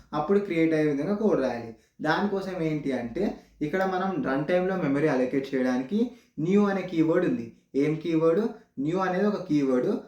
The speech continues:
ఆ కీవర్డ్ని వార్-, వాడుకొని మనం డైనమిక్‌గా మెమరీ అనేది అలొకేట్ చేయాలి. So, ఆ కీవర్డ్ని ఎలా వాడదామంటే x equal to new int of, ఒకవేళ మనకి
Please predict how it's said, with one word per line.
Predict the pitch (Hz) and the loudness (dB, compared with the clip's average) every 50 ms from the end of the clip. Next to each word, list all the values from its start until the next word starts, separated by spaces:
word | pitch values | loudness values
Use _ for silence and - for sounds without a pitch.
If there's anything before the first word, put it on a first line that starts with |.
| - _ - 151 | -14 _ -6 -4
ఆ | 165 175 175 - | -4 -4 -2 0
కీవర్డ్ని | 185 185 185 196 202 202 202 202 | 0 2 4 4 4 4 4 2
వార్-, | 190 180 175 170 165 156 - - 135 | 0 -2 -2 -2 -4 -4 -6 -6 -2
వాడుకొని | 139 139 143 151 151 - 160 165 175 202 247 254 - - - _ - | 0 0 2 0 0 -2 -2 -2 0 0 -2 -2 -4 -10 -14 _ -4
మనం | 156 165 185 190 180 | -2 -2 0 0 0
డైనమిక్‌గా | 165 160 160 160 165 180 185 180 190 180 165 156 | 2 2 2 2 0 -2 -4 -4 -4 -2 -2 -2
మెమరీ | 156 156 156 156 147 | -2 -2 -2 -2 -2
అనేది | 143 160 196 214 | -2 -2 0 0
అలొకేట్ | 180 160 151 156 151 139 - 131 | 0 0 0 0 0 -2 -2 -4
చేయాలి. | 123 120 117 110 113 113 - _ _ _ _ - | -6 -8 -8 -10 -12 -14 -18 _ _ _ _ -4
So, | 180 | -2
ఆ | 180 | -2
కీవర్డ్ని | 180 180 185 185 180 175 185 185 - 170 | -2 -2 0 0 2 2 2 2 0 0
ఎలా | 160 160 165 160 | 0 2 2 2
వాడదామంటే | 156 143 143 139 135 135 135 135 135 135 135 131 131 127 117 117 117 - 196 214 - - - _ _ _ - | 2 2 2 0 2 0 0 0 -2 -2 -4 -4 -4 -4 -6 -6 -4 -4 -4 -4 -4 -8 -14 _ _ _ -6
x | 127 123 - - - | -6 -6 -4 0 0
equal | 156 151 - 160 156 151 156 156 | 0 2 2 2 2 2 2 2
to | 185 220 262 - - - _ _ _ _ - | 2 2 2 -2 -6 -14 _ _ _ _ -12
new | 120 117 117 117 123 151 196 214 214 - - _ _ _ _ - | -8 -4 -2 0 0 0 0 0 -2 -6 -10 _ _ _ _ -10
int | 127 120 117 117 117 113 - | -6 -6 -4 -4 -4 -4 -2
of, | 135 - - - - - - _ _ _ _ - | -2 0 0 -2 -4 -6 -12 _ _ _ _ -4
ఒకవేళ | 160 165 185 180 180 180 180 196 190 | -2 0 2 2 4 4 4 4 2
మనకి | 185 180 180 175 180 175 180 196 214 | 0 0 -2 -2 -2 -2 -2 0 2